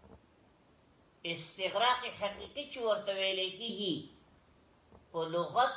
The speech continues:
کې د کل نه یو شی بهر نه دی، او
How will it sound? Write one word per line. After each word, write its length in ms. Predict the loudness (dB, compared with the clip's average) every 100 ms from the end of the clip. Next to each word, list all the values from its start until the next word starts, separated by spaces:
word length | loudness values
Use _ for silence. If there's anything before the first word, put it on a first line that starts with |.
| -6 -6
کې 200 | -4 -2 -6 -10 -20 -20 _ _ _ _ _ _ _ _ -20 -4
د 20 | -2 -2 -2
کل 200 | -2 0 0 2
نه 100 | 2 0 -4 -8 -2
یو 120 | 0 0 -4
شی 180 | -6 -4
بهر 340 | 0 0 0 -4 -2
نه 80 | -4
دی، 180 | -4 -6 -8 -20 -20 _ _ -20 _ -20 _ _ -20 _ _ _ _ _ _
او 100 | -2